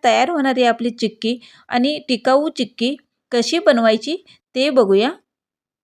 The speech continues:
ही चिक्की तुम्ही, तुमचे मुलं बाहेरगावी शिकत असतील, हॉस्टेलला राहत असतील,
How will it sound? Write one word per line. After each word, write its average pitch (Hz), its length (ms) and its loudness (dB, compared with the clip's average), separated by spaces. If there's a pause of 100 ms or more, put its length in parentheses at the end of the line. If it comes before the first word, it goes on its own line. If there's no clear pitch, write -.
(580)
ही 320 180 0
चिक्की 320 340 -2
तुम्ही, 254 400 0 (240)
तुमचे 269 320 0
मुलं 277 280 2
बाहेरगावी 262 520 2
शिकत 269 380 -2
असतील, 240 360 -4
हॉस्टेलला 262 540 -2
राहत 254 240 0
असतील, 233 300 -6